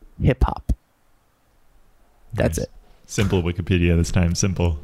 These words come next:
Speaker 1: Simple. Very simple. So basically, he, uh, came out with his debut album in twenty eleven called Cole World. And since then, he has put out one, two, three, four, five more, including, uh,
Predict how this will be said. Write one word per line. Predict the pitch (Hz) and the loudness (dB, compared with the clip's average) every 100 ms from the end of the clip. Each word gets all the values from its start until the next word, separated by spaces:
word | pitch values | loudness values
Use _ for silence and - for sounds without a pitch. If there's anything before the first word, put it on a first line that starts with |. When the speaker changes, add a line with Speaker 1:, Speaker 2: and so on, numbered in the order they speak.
| - | -6
Speaker 1:
Simple. | - 180 139 110 | 0 0 0 -2
Very | 135 143 | 0 0
simple. | 123 120 - - - - - - | -2 -6 -8 -12 -12 -12 -12 -10
So | - | -2
basically, | 233 277 277 226 226 202 - | 0 0 0 2 4 2 -2
he, | - - 196 185 180 180 - - | -8 0 2 4 4 4 0 0
uh, | 135 135 131 | 2 4 2
came | 151 143 | 0 0
out | - | -2
with | 131 | 0
his | 135 127 | 0 2
debut | 135 131 127 127 | 0 2 4 4
album | 127 127 131 127 120 | 4 2 2 2 0
in | 127 123 123 | 2 2 0
twenty | 123 127 | 0 0
eleven | 120 139 170 180 185 - | 2 2 4 0 -2 -8
called | - 127 120 - - | -6 0 0 -2 -4
Cole | - 151 143 | 0 2 4
World. | 147 143 139 - - - - - - - - | 4 4 0 -6 -12 -20 -20 -18 -18 -8 -2
And | 143 139 | 0 2
since | - 165 147 | 2 0 2
then, | 151 151 | 0 2
he | 160 156 | 4 4
has | 151 135 | 4 0
put | - 143 | 0 0
out | 131 127 - | 2 0 0
one, | 135 131 120 - | 2 2 0 -4
two, | - 139 135 131 113 | -2 2 2 2 0
three, | - 131 131 - | 0 2 4 2
four, | - - 123 - - | -2 0 2 2 -2
five | 151 170 202 165 | -2 0 0 2
more, | 180 156 - - | 2 2 0 -4
including, | 135 - - 202 240 135 131 123 - _ _ _ - | -6 -8 -2 2 4 2 0 -6 -8 _ _ _ -2
uh, | 131 127 | 0 0